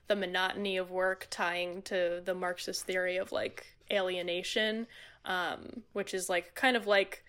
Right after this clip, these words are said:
when you're doing, so tasks have become more specialized under capitalism, like, you picture an assembly line, like, you're just the guy, like, tightening the bolts or whatever.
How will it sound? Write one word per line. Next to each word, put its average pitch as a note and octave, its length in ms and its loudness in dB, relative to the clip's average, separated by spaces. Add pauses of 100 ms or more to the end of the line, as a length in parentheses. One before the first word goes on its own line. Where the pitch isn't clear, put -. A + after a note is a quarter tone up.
(220)
when G#3 140 2
you're G3+ 120 6
doing, G3+ 640 0
so G3 120 -2
tasks - 500 2
have G3+ 160 2
become G3 340 -2
more F3+ 240 0
specialized F3+ 1120 0
under F#3+ 560 2 (240)
capitalism, G3 680 0
like, F3 160 -8
you F#3+ 60 -8
picture F3 260 -4
an E3 80 -2
assembly F3 400 -2
line, F3 320 -2
like, D3+ 180 -8
you're - 80 -4
just - 220 -10
the - 60 -12
guy, E3 260 -2
like, - 300 -4 (280)
tightening F3 440 0
the F3+ 80 -6
bolts - 440 -2
or - 80 0
whatever. - 420 -4